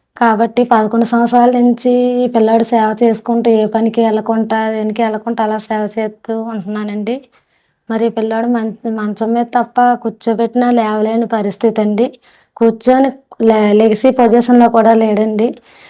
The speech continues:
కాబట్టి, ఆ, ముఖ్యమంత్రి గారు,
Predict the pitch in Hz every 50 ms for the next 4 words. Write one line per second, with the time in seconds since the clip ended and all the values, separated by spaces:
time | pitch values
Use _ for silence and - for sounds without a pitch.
0 | _ _ _ - - 233 233 220 220 226 226 220 - 233 233 233 233 233 _ _
1 | _ _ _ _ _ _ - 240 226 220 214 208 214 226 226 220 - 226 220 220
2 | 220 202 - 208 220 226 226 220 214 214 214 - -